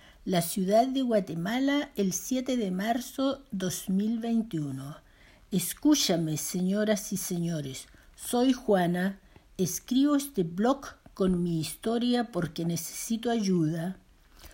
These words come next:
Soy mujer soltera y mi hija de doce años ha desaparecido. El día que desapareció era como todos los días. Yo salí de casa para vender frutas en las calles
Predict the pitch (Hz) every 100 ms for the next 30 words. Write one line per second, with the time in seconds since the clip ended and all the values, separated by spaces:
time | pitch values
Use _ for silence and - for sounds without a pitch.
0 | - - - 240 254 240 - 214 202 -
1 | 175 156 - 262 285 320 330 - - -
2 | - - - 202 196 202 247 254 - 240
3 | 214 190 240 240 240 208 220 247 277 -
4 | - 208 220 - 233 226 220 214 - 147
5 | 143 135 143 - - _ - - - -
6 | 202 190 185 240 269 285 214 196 170 -
7 | 175 165 165 - - 277 285 302 - -
8 | 220 226 233 220 175 170 - 226 247 240
9 | - 208 196 - 175 156 127 - - -
10 | - - - - 214 240 - 208 202 196
11 | 156 160 233 254 - 277 220 196 175 160
12 | 165 170 214 226 - 214 226 214 196 180
13 | 165 151 - - 240 269 294 320 330